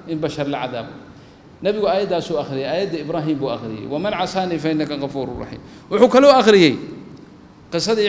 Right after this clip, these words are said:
Ciisa, alayhi salaam. Ciisa waa aakhiro,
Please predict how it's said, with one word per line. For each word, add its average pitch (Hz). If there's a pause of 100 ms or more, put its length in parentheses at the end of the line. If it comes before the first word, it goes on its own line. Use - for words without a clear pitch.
Ciisa, 180
alayhi 160
salaam. 151 (1500)
Ciisa 226 (400)
waa 170
aakhiro, 156